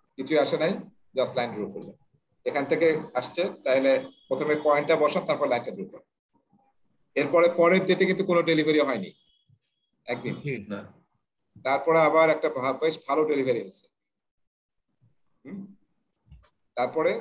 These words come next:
Speaker 1: তারপরে কিন্তু আবার দেখতেছি আমরা বেশ, এই যে নয়তম দিনে কিন্তু বেশ, এটাও একটা ভালো delivery হয়েছে, অনেক কাজ হয়েছে।
Speaker 2: জি, জি।
Speaker 1: আর দশম দিনেও কাজ হয়েছে,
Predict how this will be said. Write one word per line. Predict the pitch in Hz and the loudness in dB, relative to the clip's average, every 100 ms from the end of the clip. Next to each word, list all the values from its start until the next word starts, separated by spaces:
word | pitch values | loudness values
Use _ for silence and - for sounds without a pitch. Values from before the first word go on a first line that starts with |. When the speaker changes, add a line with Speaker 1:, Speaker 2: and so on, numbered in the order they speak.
| - | -4
Speaker 1:
তারপরে | 143 - 160 | -4 -2 -2
কিন্তু | 160 160 - 202 - - _ _ _ _ _ _ _ - | -2 -8 -4 -4 -6 -18 _ _ _ _ _ _ _ -2
আবার | 135 156 151 | 2 2 2
দেখতেছি | 151 151 - 151 | -4 -8 -4 -4
আমরা | 139 156 156 - _ _ - | 0 -2 -2 -14 _ _ -6
বেশ, | 135 - - _ - - - | -4 -6 -18 _ -20 -20 -16
এই | 120 | -8
যে | 113 | -4
নয়তম | 123 139 131 143 143 | 0 -2 -2 -4 -2
দিনে | 135 139 | -2 -2
কিন্তু | 135 - 143 | -4 -6 -2
বেশ, | 127 - - _ _ | -2 -2 -16 _ _
এটাও | - 143 | 0 2
একটা | - | 2
ভালো | 113 117 | 0 0
delivery | 107 101 98 92 | -2 -4 -6 -8
হয়েছে, | - - - 120 | -12 -18 -14 -6
অনেক | 127 117 | -4 -2
কাজ | 98 | -4
হয়েছে। | 107 123 135 | -6 -8 -8
Speaker 2:
জি, | 110 107 _ _ _ 110 | -8 -16 _ _ _ -14
জি। | 110 101 - _ _ _ _ _ | -12 -12 -16 _ _ _ _ _
Speaker 1:
আর | 101 | -4
দশম | 98 120 160 151 | -2 0 0 -2
দিনেও | 156 165 196 214 - _ _ _ _ | 0 0 0 -4 -14 _ _ _ _
কাজ | 135 135 127 | 0 0 0
হয়েছে, | 147 - | -4 0